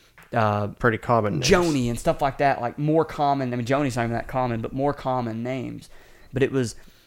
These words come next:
Speaker 1: names of, like, there was a little, there was a little middle,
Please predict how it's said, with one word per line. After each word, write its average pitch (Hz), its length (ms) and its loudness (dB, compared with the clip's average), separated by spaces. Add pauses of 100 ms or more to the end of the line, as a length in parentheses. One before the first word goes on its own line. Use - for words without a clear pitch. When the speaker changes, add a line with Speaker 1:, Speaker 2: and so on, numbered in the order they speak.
(180)
Speaker 1:
names 139 480 0
of, 123 380 2
like, 113 320 -4 (360)
there 135 120 2
was 127 100 2
a 123 60 0
little, 127 240 0 (320)
there 131 80 -6
was 120 80 -2
a 131 40 0
little 131 140 2
middle, 135 300 0